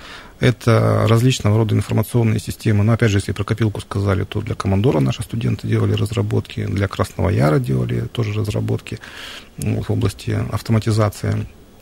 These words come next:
Ну, если мы говорим про производственные предприятия, то на «Красцветмете» есть наши разработки, на «Русале»,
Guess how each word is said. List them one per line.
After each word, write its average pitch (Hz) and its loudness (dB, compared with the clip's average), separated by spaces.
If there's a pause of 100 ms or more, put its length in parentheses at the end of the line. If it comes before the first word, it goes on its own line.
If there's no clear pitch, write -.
(540)
Ну, 123 6
если 117 4
мы 107 2
говорим 110 4
про 107 2
производственные 107 2
предприятия, 104 0
то 104 -2
на 101 2
«Красцветмете» 113 0
есть 113 0
наши 110 0
разработки, 104 -4
на 101 -2
«Русале», 110 0